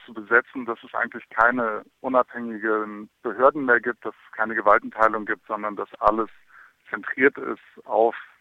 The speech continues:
die Ortegas und von da die Direktiven kommen. Alles, was an Demokratie und Selbstbestimmung mal Teil auch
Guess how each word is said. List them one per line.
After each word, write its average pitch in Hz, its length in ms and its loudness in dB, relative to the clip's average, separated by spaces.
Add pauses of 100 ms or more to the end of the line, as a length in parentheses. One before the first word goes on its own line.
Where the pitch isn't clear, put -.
(240)
die 117 100 -6
Ortegas 104 600 0
und - 180 -14
von 107 180 -10
da 98 220 6
die 101 160 -16
Direktiven 104 580 -8
kommen. 98 320 -12
Alles, 117 280 -6
was 120 180 -10
an 107 240 -14 (480)
Demokratie 127 720 -4
und 120 180 -8
Selbstbestimmung 113 840 -8 (460)
mal 110 400 2
Teil 131 480 2
auch 123 360 0